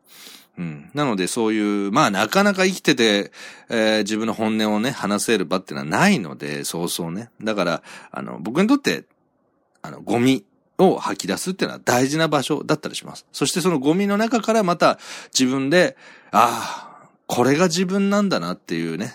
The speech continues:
あの、今後生きるヒントだったり、あと反省する材料が出、出たり、出てきたりして、僕も、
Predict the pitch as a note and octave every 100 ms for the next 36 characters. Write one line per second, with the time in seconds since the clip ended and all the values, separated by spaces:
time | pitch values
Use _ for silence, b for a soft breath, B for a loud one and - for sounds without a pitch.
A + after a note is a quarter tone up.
0 | - D2+ D2 C2 - G#2 G2 F#2+ F#2+ C3
1 | F2+ C2+ G1+ - - - A2+ G2+ E2 -
2 | - - F2 F2 - C3+ D3 F#2+ D#2+ C#2+
3 | _ b B2 A2 G2 G#2 F#2+ F#2 - -
4 | F#2+ E2+ F#2 F2 F#2+ F2 B1+ - F2+ -
5 | _ - F#2+ F2 E2+ - F2 G#2+ G2 -
6 | - F#3+ - C4+ A#3 G#2 G2 E3 F3+